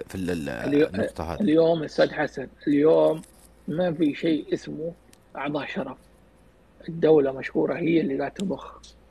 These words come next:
Speaker 2: وقاعدة تدفع، ما في شيء اسمه أعضاء شرف. أعضاء شرف في فترة سابقة ترى، أعضاء شرف اللي كانوا يضخوا أيام عبد الله فيصل، خالد عبد الله، آه، عبد الرحمن بن سعود، ال-، الأمراء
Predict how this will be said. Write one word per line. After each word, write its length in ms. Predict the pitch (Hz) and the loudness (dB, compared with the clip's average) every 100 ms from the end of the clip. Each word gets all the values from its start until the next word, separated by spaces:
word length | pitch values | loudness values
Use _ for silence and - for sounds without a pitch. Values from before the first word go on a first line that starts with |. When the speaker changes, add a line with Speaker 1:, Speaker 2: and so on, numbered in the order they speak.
| _ _ - | _ _ -8
Speaker 2:
وقاعدة 280 | 143 151 - | -2 0 2
تدفع، 340 | 156 - 131 - _ - _ - - _ - | 0 0 -12 -12 _ -20 _ -20 -20 _ -4
ما 120 | 202 | 0
في 140 | - 147 | 2 2
شيء 160 | 147 | 0
اسمه 160 | - 135 | -2 -8
أعضاء 220 | 131 131 | -10 -10
شرف. 300 | - 131 135 | -10 -10 -10
أعضاء 300 | - 156 160 | -4 0 0
شرف 260 | - 175 - - | 0 -2 -4 -8
في 100 | 143 | -4
فترة 300 | 165 - 190 | -4 -4 -6
سابقة 400 | 151 180 - - | -6 -6 -10 -14
ترى، 200 | - - - - - - - _ _ 151 | -16 -18 -20 -20 -20 -20 -20 _ _ -6
أعضاء 240 | 147 127 | -4 -4
شرف 260 | - 135 - - - - - _ | -4 -6 -6 -18 -20 -20 -20 _
اللي 160 | - 135 | -2 -2
كانوا 300 | - 139 131 | 0 -2 -2
يضخوا 460 | 139 143 156 165 165 - - - _ - | -2 -2 2 2 2 -8 -20 -20 _ -8
أيام 180 | 156 120 | -6 -6
عبد 180 | 127 135 | -6 -6
الله 180 | 135 - | -6 4
فيصل، 580 | 175 160 151 143 139 135 | 6 6 4 0 -2 -4
خالد 280 | 139 147 135 | -6 -8 -8
عبد 300 | 135 135 160 | -8 -2 2
الله، 400 | 160 147 143 - - _ _ _ _ | 2 2 -2 -6 -16 _ _ _ _
آه، 140 | 170 139 | -6 -6
عبد 140 | 151 | -6
الرحمن 500 | - 143 135 127 135 - - | -6 -6 -6 -6 -8 -10 -10
بن 100 | 131 | -8
سعود، 600 | 127 143 175 156 147 156 | -4 2 4 4 2 -2
ال-، 320 | 185 139 135 - - | -6 -4 -6 -6 0
الأمراء 540 | 180 214 151 135 131 | 4 6 4 0 -8